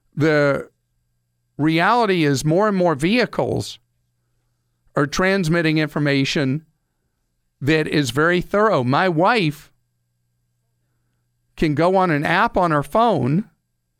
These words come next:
because the brand of car we have is always connected to the internet.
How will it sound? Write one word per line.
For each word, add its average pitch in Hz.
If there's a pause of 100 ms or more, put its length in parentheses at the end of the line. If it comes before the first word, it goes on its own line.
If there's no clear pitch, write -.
(600)
because 147
the 156
brand 170
of 175
car 165
we 240
have 147
is 127
always 220
connected 170
to 156
the 139
internet. 151